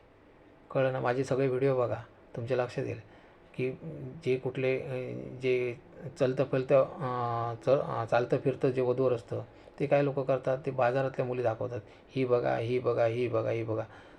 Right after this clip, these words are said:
तो मार्केट यार्ड माझा नाही आहे. माझ्याकडे घरंदाज मुली येतात, खानदानी येतात, चांगल्या, म्हणजे गरीब असल्या तरी त्यांना इज्जत असते,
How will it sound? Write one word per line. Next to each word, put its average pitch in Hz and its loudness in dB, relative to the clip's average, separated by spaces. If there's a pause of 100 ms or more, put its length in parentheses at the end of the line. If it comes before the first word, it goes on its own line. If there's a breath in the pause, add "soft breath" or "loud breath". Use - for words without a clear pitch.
(120)
तो 170 6
मार्केट 143 2
यार्ड 143 4
माझा 127 2
नाही 107 -2
आहे. - -8 (800)
माझ्याकडे 131 0
घरंदाज 127 0
मुली 110 -4
येतात, 101 -4 (280)
खानदानी 127 -2
येतात, 101 -4 (800)
चांगल्या, 120 0 (220)
म्हणजे - -4
गरीब 143 4
असल्या 120 -2
तरी 127 -2
त्यांना 135 0
इज्जत 135 0
असते, 110 -6